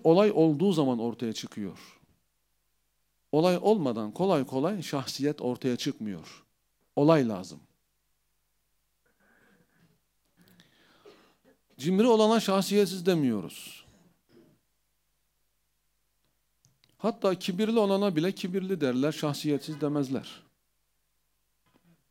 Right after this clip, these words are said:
Ama yalakalara, ama dini imanı para olana, "Adamda şahsiyet yok." derler. Para için yapmayacağı şey yok. Şahsiyetsizin biri. Demek şahsiyet,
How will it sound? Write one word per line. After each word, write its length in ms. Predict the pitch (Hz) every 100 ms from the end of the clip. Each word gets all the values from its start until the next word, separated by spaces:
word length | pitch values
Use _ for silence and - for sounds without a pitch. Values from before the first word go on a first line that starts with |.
| _ -
Ama 220 | 147 139
yalakalara, 840 | 120 135 147 143 127 117 107 107 - _ _ -
ama 300 | 127 131 113
dini 240 | 131 160
imanı 280 | 196 147 135
para 240 | - 127 151
olana, 500 | 131 113 107 107 113 _ _ _ _ _ _ _
"Adamda 300 | 123 143 151
şahsiyet 540 | - 131 120 139 143 -
yok." 180 | 113
derler. 220 | 117 110 110
Para 300 | 131 147 170
için 200 | 151 135
yapmayacağı 680 | 143 151 139 123 113 110
şey 220 | 107 107
yok. 160 | 101 -
Şahsiyetsizin 760 | - 127 - 123 117 120 131 120
biri. 180 | 104 90 _ _ _ _ _ _ _ _ _ _ _ _ _ _
Demek 380 | 110 131 151 143
şahsiyet, 520 | - 123 120 123 127